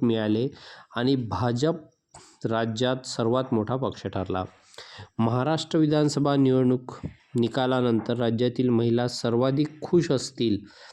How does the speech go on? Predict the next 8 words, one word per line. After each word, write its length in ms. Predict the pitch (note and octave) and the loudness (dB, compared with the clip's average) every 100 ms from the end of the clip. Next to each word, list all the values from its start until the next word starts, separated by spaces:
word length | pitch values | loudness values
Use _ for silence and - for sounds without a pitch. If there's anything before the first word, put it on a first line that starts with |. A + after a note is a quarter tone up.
| _ _ - | _ _ -4
कारण 240 | B2 C3 | -2 -2
आता 220 | C3+ C3+ | -2 0
लाडकी 360 | B2 A#2+ A2+ C#3 | 0 0 0 -2
बहीण 300 | B2 A#2 B2 | 0 2 2
योजनेतील 560 | A#2+ A2 A#2 A2 A#2 A2 | 2 2 0 0 -2 -2
रक्कम 380 | G#2 - D3 C#3 | -6 -4 -2 0
वाढणार 440 | G#2+ G#2 G#2 G#2 | 0 0 0 -2
आहे. 280 | G2+ F#2+ | -4 -4